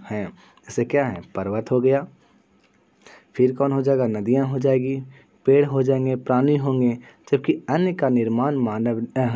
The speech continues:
ने नहीं किया। कि किस चीज़ को मानव ने किया? सड़क को किया, किताब को किया, कपड़े को किया, ये सब को मानव ने किया, लेकिन वो सब को भी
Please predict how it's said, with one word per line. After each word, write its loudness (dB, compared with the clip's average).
ने 4
नहीं 4
किया। 0
कि -8
किस -2
चीज़ 0
को 2
मानव 0
ने 0
किया? 2
सड़क 0
को 2
किया, 4
किताब 0
को 0
किया, 0
कपड़े 2
को 0
किया, 0
ये 4
सब -4
को 4
मानव 0
ने 0
किया, 2
लेकिन 0
वो 0
सब -6
को 0
भी 2